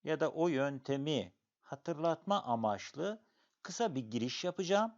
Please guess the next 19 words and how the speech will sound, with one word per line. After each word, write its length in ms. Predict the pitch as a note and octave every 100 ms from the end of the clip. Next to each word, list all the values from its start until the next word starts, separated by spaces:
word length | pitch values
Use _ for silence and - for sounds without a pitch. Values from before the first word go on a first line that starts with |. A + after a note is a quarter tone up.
| _
O 180 | G#3+ E3+
girişten 640 | E3 F3 - - A#3 G#3+
sonra 600 | - C3 A#2 A2 E3 G#3+ - _ _ _ _ -
problemi 560 | A3+ F3 D#3 B2+ G#2+
yarıda 440 | G#2+ E3 F#3 G3 -
kesip 480 | B2+ - G#3+ - _ _ _ _ _ _ _
bu 280 | D3 A#3 A3 _
probleme 600 | - D#3 C#3 D3 D3 F3+
has 680 | F3+ - - C3 F3+ - - _ _ _ _ _ _
biraz 400 | A3+ A3+ F3 C3
daha 240 | A#2 G#2 G2 - -
pratik 540 | F#3 F#3 - A#3 -
bir 100 | C#3
metotla 880 | G#2 C#3+ - G3 F3+ A#2 A#2 F2+ -
bu 100 | G3+
soruyu 460 | G3 C#3 A#2+ E3 A3+
çözmeye 480 | - D3 B2 C3+ D#3+
çalışacağım 580 | - A2 G2 - F#2 E2+
arkadaşlar. 760 | F2 F2 D#2+ - - - _